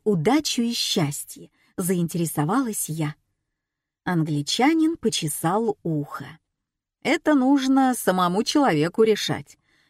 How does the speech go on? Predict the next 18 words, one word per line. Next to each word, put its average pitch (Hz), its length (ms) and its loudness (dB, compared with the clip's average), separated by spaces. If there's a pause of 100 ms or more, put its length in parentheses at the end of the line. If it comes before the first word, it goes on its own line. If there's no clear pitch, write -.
(140)
Мастер 294 580 4
не 302 180 6
подскажет. 214 840 2 (540)
Создание 254 640 2
тату — 285 520 2 (440)
очень 294 440 4
интимный 254 540 2
момент. 202 680 0 (460)
Если 208 440 2
вы 165 260 0
сделали 180 500 0
его 175 420 -2 (500)
к 185 260 4
дань 165 320 2
моде 196 460 2
или 160 280 2
по 165 220 2
глупости, 208 800 0